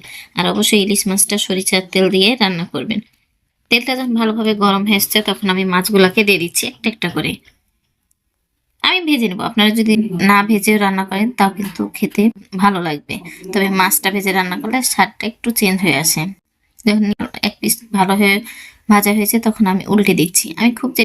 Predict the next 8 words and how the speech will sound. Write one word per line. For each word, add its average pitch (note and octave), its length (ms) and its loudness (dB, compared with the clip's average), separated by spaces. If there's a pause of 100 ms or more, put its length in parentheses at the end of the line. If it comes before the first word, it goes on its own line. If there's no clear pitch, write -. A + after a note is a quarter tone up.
(120)
মুচমুচে A3 360 0
করে G#3+ 220 4
ভাজবো G3 300 -2
সেটা G3+ 280 -4
না, G3 60 -6 (100)
হালকা C4+ 320 0
ভাজবো। F3 220 -6 (2000)
আমার G#3+ 180 6